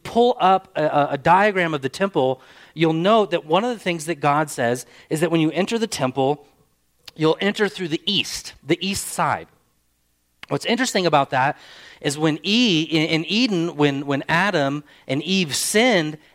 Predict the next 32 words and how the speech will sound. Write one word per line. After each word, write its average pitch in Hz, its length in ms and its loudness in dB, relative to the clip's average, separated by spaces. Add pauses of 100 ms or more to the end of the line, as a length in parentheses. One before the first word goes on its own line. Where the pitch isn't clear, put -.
and 160 160 0
they 185 80 4
were 165 160 4
cast - 580 -2
out 226 280 4
of 196 160 2
God's 135 360 0
presence, 113 720 -4 (400)
they 170 160 6
were 208 140 4
cast 190 460 -2
out 185 380 0
towards 165 300 0
the 147 200 -4
east 165 460 -4
side. 127 640 -4 (320)
What 190 200 4
we're 185 120 6
literally 240 360 0
told 240 280 4
in 170 120 -4
Genesis, 175 420 -4
not 190 120 2
only 233 120 -2
were 202 100 0
they 180 120 2
cast 180 340 -2
out 165 180 2 (280)
to 190 100 2
the 143 200 0
east - 460 -2
side, 113 540 0